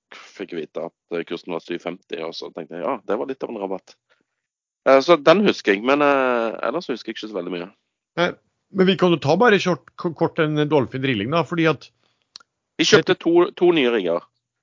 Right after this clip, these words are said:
Speaker 1: fra
Speaker 2: Ja.
Speaker 1: Transocean. En
Speaker 2: Ja.
Speaker 1: som, eh, flyter, og en som, eh, må få, eh, bindes til, til land med tau. Eller kjetting.
Speaker 2: <laughs>
Speaker 1: Han ligger
Speaker 2: Ja.
Speaker 1: cold stacked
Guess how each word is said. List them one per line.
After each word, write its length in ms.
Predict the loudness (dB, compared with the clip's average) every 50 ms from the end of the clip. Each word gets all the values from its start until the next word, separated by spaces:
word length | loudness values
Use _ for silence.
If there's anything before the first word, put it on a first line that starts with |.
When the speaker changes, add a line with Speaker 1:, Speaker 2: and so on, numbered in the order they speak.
| _ 2
Speaker 1:
fra 140 | 4 4 4
Speaker 2:
Ja. 60 | 4
Speaker 1:
Transocean. 540 | 2 -4 -4 -2 -4 -6 -6 -6 -10 -12 -12 _ _ _ _ _ _ _ -2
En 180 | 0 2 2 2
Speaker 2:
Ja. 60 | 0 0
Speaker 1:
som, 200 | 0 0 -2 0 -2
eh, 220 | -2 0 0 0 -2
flyter, 460 | -2 -2 -4 -4 -4 -2 -2 -2 0
og 140 | 0 0 0
en 140 | 0 -2 -4
som, 400 | -6 -8 -8 -6 -8 -10 -10 -10 -12 -14 _ _ _ -20 _ _ _ -4 -2
eh, 180 | 0 0 0 -2
må 200 | -2 -4 -4 -2
få, 140 | 0 0 0 0 0
eh, 640 | -2 -4 -4 -4 -6 -10 -12 -18 -18 -18 -18 -20 -18 -12 -6
bindes 360 | -4 -4 -2 -2 -6 -6 -10 _ _ _ _ _
til, 520 | -10 -8 -6 -6 -6 -6 -6 -6 -8 -10 -10
til 100 | -8 -4
land 220 | -4 -4 -4 -4 -8
med 80 | -12
tau. 240 | -6 -6 -4 -4 -6 -8 _ _ _ _ _ _ _ _ _ _ _ _ _ -12 -8 -6
Eller 120 | -4 -4 -2
kjetting. 380 | -4 -6 -8 -8 -10 -10 -10 -12 _ _ _ _ _ _ -12
Speaker 2:
<laughs> 560 | -12 -12 _ -12 -12 -12 _ _ -14 -10 -4
Speaker 1:
Han 100 | -4 -2
ligger 200 | 0 0 0 0 0
Speaker 2:
Ja. 60 | 0
Speaker 1:
cold 160 | -2 -2 -2 -4
stacked 360 | -6 -4 -4 -4 -4 -6 -16